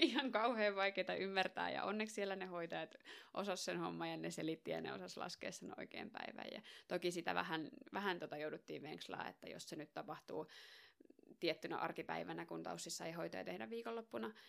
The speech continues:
niin jos se osuu viikonlopulle, niin sitten se kierto menee hukkaan.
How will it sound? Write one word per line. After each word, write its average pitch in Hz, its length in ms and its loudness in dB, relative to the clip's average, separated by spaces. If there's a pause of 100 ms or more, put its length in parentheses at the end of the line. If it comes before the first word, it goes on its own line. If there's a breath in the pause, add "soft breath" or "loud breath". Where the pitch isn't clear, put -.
(140 loud breath)
niin 170 220 2
jos 170 180 0
se 170 100 0
osuu 170 440 2 (540 loud breath)
viikonlopulle, 254 640 2 (280)
niin 185 140 0
sitten 180 320 0
se 220 100 0
kierto 165 280 0
menee 170 200 -6
hukkaan. 165 420 -8